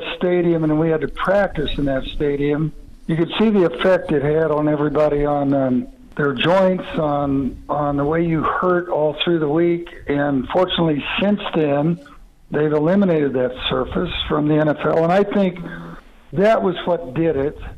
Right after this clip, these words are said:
Um, it wasn't anything else about the age of our team or whatever. It was the movement from natural grass to that surface.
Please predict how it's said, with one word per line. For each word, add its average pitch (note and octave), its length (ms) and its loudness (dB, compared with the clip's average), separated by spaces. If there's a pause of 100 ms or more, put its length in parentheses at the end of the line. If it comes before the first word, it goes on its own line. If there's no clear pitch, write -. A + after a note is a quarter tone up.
(320)
Um, D3+ 480 0
it D#3 220 -2
wasn't E3+ 640 0
anything F3 480 0
else E3+ 400 0
about D#3 320 -2
the D#3 100 0
age E3 260 0
of D3+ 100 -2
our D#3 180 0
team E3+ 400 -2
or D3 80 0
whatever. E3 640 0 (360)
It E3 240 0
was E3 480 2 (200)
the C#3+ 100 0
movement F3+ 480 2 (140)
from D#3 500 0
natural D#3 400 0
grass C#3+ 460 0 (200)
to D#3 140 -2
that C3+ 220 0 (100)
surface. A#2 400 -6